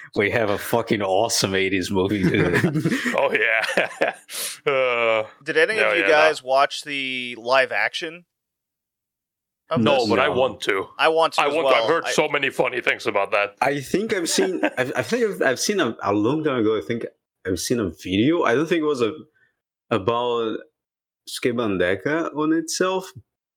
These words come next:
Speaker 1: but, like, oh, like, the, the history of live action adaptations, and I think there was some clips of it, because I'm, I'm pretty
Speaker 2: Hmm.
Speaker 1: sure I've seen a Japanese woman fighting with a yo-yo before in a video.
Speaker 2: Yeah,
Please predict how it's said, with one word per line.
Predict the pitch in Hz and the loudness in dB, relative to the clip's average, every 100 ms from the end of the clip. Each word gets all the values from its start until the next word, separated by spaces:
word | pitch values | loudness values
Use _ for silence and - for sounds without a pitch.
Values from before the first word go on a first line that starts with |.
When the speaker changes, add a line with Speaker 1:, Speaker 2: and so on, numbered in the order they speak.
| _ | _
Speaker 1:
but, | 113 107 107 - - | -2 0 -2 -4 0
like, | 101 92 - _ _ _ _ _ _ _ _ _ _ | 0 0 -4 _ _ _ _ _ _ _ _ _ _
oh, | 107 113 | 2 2
like, | 113 101 - _ _ _ _ _ _ - | 2 0 -4 _ _ _ _ _ _ -6
the, | 107 | -4
the | 107 98 | -2 -2
history | - 101 - 123 127 | 0 -2 0 -2 0
of | 110 | 2
live | 92 101 101 | 2 2 0
action | 104 - 110 | -2 -2 0
adaptations, | 101 98 - 98 104 107 | 0 0 0 0 0 0
and | 95 | -2
I | 92 - | -4 -6
think | 117 131 139 | -4 -2 0
there | 117 | 0
was | 113 110 | 0 -2
some | 104 92 - - | -2 -4 -10 -2
clips | 95 98 - | -2 0 -2
of | 80 | -4
it, | - - - - | -6 -16 -12 -2
because | 123 139 | 0 0
I'm, | 127 123 | 0 0
I'm | 117 - _ _ 127 _ _ _ _ _ _ _ _ - | -2 -6 _ _ -20 _ _ _ _ _ _ _ _ -2
pretty | 190 233 | -2 0
Speaker 2:
Hmm. | |
Speaker 1:
sure | 196 170 160 | 0 0 0
I've | 139 131 | 0 0
seen | - 147 | 0 2
a | 131 | 0
Japanese | 110 107 107 113 113 98 | 0 0 0 0 -2 0
woman | 101 104 95 | 0 0 -2
fighting | - - 95 98 98 95 | -4 -2 0 0 0 0
with | 90 | 0
a | 87 | -2
yo-yo | 82 87 87 82 | -2 0 0 -2
before | - 90 90 82 82 | -6 -6 -6 -4 -6
in | 85 | -6
a | 82 | -6
video. | 92 87 90 90 - - - - - | -6 -8 -6 -6 -6 -18 -20 -8 0
Speaker 2:
Yeah, | 190 190 180 | 2 2 -2